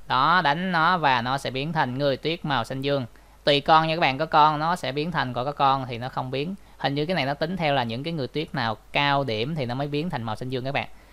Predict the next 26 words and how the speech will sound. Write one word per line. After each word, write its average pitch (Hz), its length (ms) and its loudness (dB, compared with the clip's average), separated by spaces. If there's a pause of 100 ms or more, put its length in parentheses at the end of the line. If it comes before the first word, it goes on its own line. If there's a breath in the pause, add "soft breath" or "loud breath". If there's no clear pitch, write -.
(260 soft breath)
Đó, 147 180 4
sau 147 160 2
khi 147 160 -2
đánh 180 460 -2
nhặt 147 180 -2
được 123 140 -4
cái 156 80 -4
người 135 160 -2
tuyết 160 160 -4
màu 135 100 -4
xanh 135 140 -6
dương, 135 160 -4
các 151 120 -6
bạn 107 200 -4
sẽ 120 160 -10
nhận 113 300 -6
được 117 180 -6
một 110 260 -8
cái 147 100 -4
kỹ 117 240 -8
năng 131 240 -4
khác 175 400 -4
nữa 131 120 -6
các 151 120 -4
bạn 117 140 -2
ạ. 110 140 -8